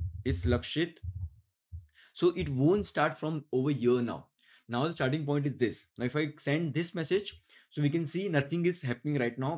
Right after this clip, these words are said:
because if I open this, this is outputted this message where we can see, "Chat input is, my name is Lakshit." It means that you can make your flow more and more, uh, robust over here by adding the branching and whatever logic you want to add by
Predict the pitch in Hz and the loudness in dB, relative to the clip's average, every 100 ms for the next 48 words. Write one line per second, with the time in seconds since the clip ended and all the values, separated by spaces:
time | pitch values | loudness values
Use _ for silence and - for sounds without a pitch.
0 | 117 123 127 160 156 127 120 120 147 143 | -6 -4 -2 -2 -4 -4 -2 0 0 0
1 | 156 180 - _ - - _ - 147 185 | 0 -4 -12 _ -20 -20 _ 0 2 2
2 | 180 - 127 131 - 185 214 202 143 156 | 0 -4 0 0 0 4 4 4 0 -2
3 | - 139 156 180 - - 117 139 143 160 | 0 -2 0 0 -2 -6 0 0 0 -4
4 | 143 170 196 196 - _ _ - 160 160 | -4 -6 -6 -10 -20 _ _ -2 0 2
5 | 160 80 214 - 156 143 135 135 143 120 | -2 2 0 2 -2 2 2 4 2 0
6 | - 104 - 143 135 165 185 170 151 165 | -4 -6 -6 -6 -2 0 2 2 2 0
7 | 143 147 160 175 - 147 151 156 131 143 | 4 4 4 0 0 4 4 4 6 4
8 | 160 143 143 165 - - - - 120 123 | 4 4 2 2 -4 -8 0 2 2 4
9 | 127 139 165 - 139 143 135 143 139 110 | 6 6 4 2 2 4 4 4 2 2
10 | 135 143 143 123 123 - 147 131 131 117 | 2 2 0 0 -2 -2 -4 -4 -4 -2
11 | 123 143 147 127 117 123 131 131 131 135 | -2 0 2 2 0 -2 0 2 2 2
12 | 135 117 131 147 - 147 | -2 0 0 -2 0 0